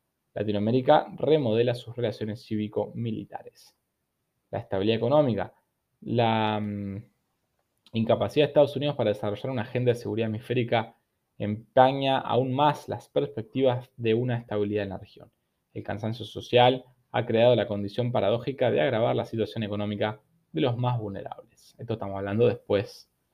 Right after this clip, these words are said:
de la Guerra Fría. Tecnología y seguridad nacional, no dice mucho. Em, el punto más importante de la seguridad posguerra fría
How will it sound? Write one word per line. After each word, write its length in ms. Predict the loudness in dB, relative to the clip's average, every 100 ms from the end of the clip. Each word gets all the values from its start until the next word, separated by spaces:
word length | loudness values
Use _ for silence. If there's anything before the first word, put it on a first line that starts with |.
| _ _ _ -4
de 200 | 0 2
la 80 | 0
Guerra 220 | -6 -10
Fría. 320 | -14 -16 -16 _ _ _ _ _ _ _ _ _ _
Tecnología 640 | 6 6 6 2 0 2 2
y 100 | 0
seguridad 640 | -6 -6 -4 -4 -4 -6
nacional, 640 | -8 -8 -2 0 0 0 -8 _ _ -12
no 260 | -8 -8
dice 220 | -10 -10
mucho. 540 | -10 -8 -4 -2 -2 -4 _ _ _ _ _ _ _ _ _ _ _ _ _ _ _
Em, 760 | -4 -2 -2 -4 -6 -8 -10 -12 -18 _ _ _ _ _ _ _ _ -8
el 140 | -6
punto 200 | -2 2
más 140 | 2 0
importante 400 | -2 0 2 2
de 40 |
la 80 | 0
seguridad 440 | -2 -2 0 2
posguerra 340 | 0 -2 -4 -8
fría 520 | -4 4 6 4 0